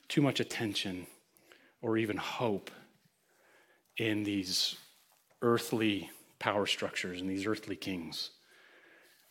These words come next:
Well, the, the people are about to find out 'cause they've done this. They're interested in finding the new David, and Peter shows them Christ is the one that they need.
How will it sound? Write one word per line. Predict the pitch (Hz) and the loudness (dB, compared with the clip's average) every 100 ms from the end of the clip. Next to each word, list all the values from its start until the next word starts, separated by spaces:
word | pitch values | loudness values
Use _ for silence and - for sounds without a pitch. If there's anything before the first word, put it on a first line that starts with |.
| - | 0
Well, | 120 120 117 | 6 8 8
the, | 117 - - - _ _ _ _ | 6 2 -6 -20 _ _ _ _
the | 120 | -2
people | 117 147 127 | 6 6 8
are | 117 | 6
about | 110 101 | 6 2
to | |
find | 104 104 95 90 | 0 0 0 0
out | 95 139 - | 0 -2 -2
'cause | - | -4
they've | 107 127 | 4 4
done | 98 92 87 | 4 -2 -2
this. | 101 - - - - _ - _ _ _ - - | -2 -4 -6 -12 -20 _ -20 _ _ _ -20 -8
They're | 127 | -2
interested | 113 131 - - 120 | 2 4 2 2 2
in | 113 | 2
finding | 127 123 120 | 2 4 4
the | 113 | 2
new | 117 | 2
David, | 113 113 117 110 107 | 2 4 4 2 0
and | 104 104 - | -2 -6 -10
Peter | - 127 113 | 0 2 2
shows | - 113 110 | 0 0 0
them | 107 104 - - - - _ - | 0 -2 -6 -16 -20 -20 _ -8
Christ | - 127 123 - | 2 4 4 2
is | 110 98 - _ - | -4 -4 -8 _ 0
the | 110 | 2
one | 110 101 | 2 0
that | 95 - | -2 -2
they | 95 | -2
need. | 92 90 107 131 | -4 -4 -2 -2